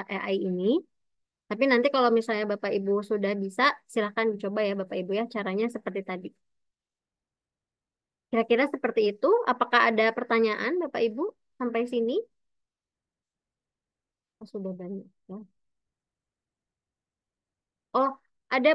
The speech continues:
beberapa email yang tidak terbaca ya Bapak Ibu ya. Kalau ada email yang tidak terbaca, silahkan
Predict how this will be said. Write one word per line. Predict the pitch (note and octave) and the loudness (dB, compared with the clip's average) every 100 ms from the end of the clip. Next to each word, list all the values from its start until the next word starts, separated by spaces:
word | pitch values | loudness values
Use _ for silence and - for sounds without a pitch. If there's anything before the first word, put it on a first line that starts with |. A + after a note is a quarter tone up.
| C#4 | 4
beberapa | B3 C4+ C4 C4 | 2 2 2 2
email | C4 D4 D#4 | 2 2 0
yang | D4 | 0
tidak | C4+ A#3+ B3 | 0 0 0
terbaca | A#3+ A#3 A#3 D#4 D4 | 0 0 2 2 2
ya | A3 | 2
Bapak | A3 A3+ | -2 -2
Ibu | A#3 C4 | 0 0
ya. | G#3+ G#3+ | 0 -2
Kalau | B3 C4+ D4 | 0 2 2
ada | C4 B3 B3 | 2 0 0
email | B3 B3 A#3+ | -2 0 -2
yang | B3 | -4
tidak | B3 A#3 A#3+ | -4 -4 -4
terbaca, | A3 G3 F#3+ C4 D4+ | -2 -2 0 0 0
silahkan | C4+ B3 C#4+ | 0 0 0